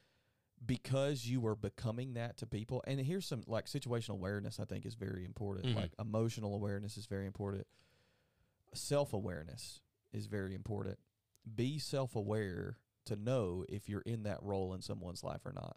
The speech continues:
Speaker 2: Yeah. Yeah.
Speaker 1: Be self-aware enough to know. Um, 'cause sometimes people are not coming for you because, people are not coming to you because they are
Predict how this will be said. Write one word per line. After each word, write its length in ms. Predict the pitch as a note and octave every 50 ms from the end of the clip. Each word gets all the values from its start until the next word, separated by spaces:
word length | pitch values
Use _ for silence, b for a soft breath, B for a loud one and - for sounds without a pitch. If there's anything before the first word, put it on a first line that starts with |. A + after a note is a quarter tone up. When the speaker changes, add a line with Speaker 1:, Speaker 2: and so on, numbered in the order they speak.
| - -
Speaker 2:
Yeah. 220 | D3+ G#2+ F2+ D#2 - - _ _ _ _ -
Yeah. 100 | - -
Speaker 1:
Be 120 | G#2 G#2+
self-aware 580 | G#2 - A#2+ G#2+ - G#2+ G#2 F#2+ F#2 F#2 F#2 G#2
enough 280 | G#2 F#2+ E2+ A#2 -
to 100 | - -
know. 260 | - - G1+ G1+ - - _ b b b b b b b b -
Um, 520 | G#2 G#2 G2 F#2+ F#2 F#2 - - - A#2+ - _ _ _ _ _ _ _ _ _ _ _ _ _ -
'cause 180 | - B2+ A2+ -
sometimes 840 | - C#3+ C#3+ D3 C#3 D3 C3 A#2+ A2+ G#2+ G#2 G2+ G#2 - - - b b b b b b b b b b b
people 360 | - C3+ C3 - - D3 C#3
are 80 | B2 A2+
not 280 | G#2+ G#2+ G#2 - - -
coming 340 | - B2 C3 C#3 C3 A#2+
for 160 | A2 - A2+ G#2
you 240 | G#2 G2+ G2+ G#2
because, 520 | G2 G2+ G2 - A2+ G#2 G#2 G2+ G2+ - - _ _ - -
people 240 | - E3+ G3 - G#3+
are 60 | F3+ D3+
not 200 | C#3 A#2+ - -
coming 320 | - D3 D3+ D3+ C#3+ A#2+
to 100 | A2+ -
you 200 | G#2 G2+ G#2 G#2+ G2+
because 420 | G2+ G#2 - A#2+ A2 G#2+ A2 G#2
they 200 | G2+ A2+ A2+ A#2
are 300 | A2 G#2 G#2 G2+ G2+ A2+